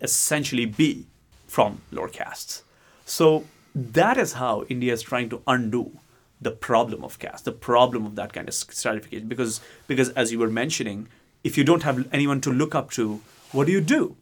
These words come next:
So now we have a system where, and not by now, I mean post-independence,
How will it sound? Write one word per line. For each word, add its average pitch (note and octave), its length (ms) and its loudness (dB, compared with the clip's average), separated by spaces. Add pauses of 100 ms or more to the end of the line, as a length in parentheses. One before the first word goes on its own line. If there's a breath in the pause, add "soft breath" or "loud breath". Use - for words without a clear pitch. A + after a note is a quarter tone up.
(140)
So - 200 4
now C3+ 600 0 (300)
we B2+ 120 0
have A#2+ 160 0
a A#2 80 -2
system A#2 360 -2
where, G#2+ 280 0 (160)
and F#3+ 100 -2
not D3 300 0
by A#2 120 4
now, A2+ 280 2
I G2+ 80 -4
mean F#2+ 340 -12
post-independence, F#2+ 880 -6